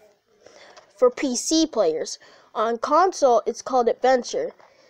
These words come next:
Adventure mode, you can't break any blocks, not without tools. Minecraft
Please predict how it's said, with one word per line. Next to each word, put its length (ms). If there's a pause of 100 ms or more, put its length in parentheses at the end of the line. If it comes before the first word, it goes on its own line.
(320)
Adventure 580
mode, 380
you 80
can't 340
break 300 (260)
any 240
blocks, 680 (280)
not 200
without 340
tools. 480 (720)
Minecraft 580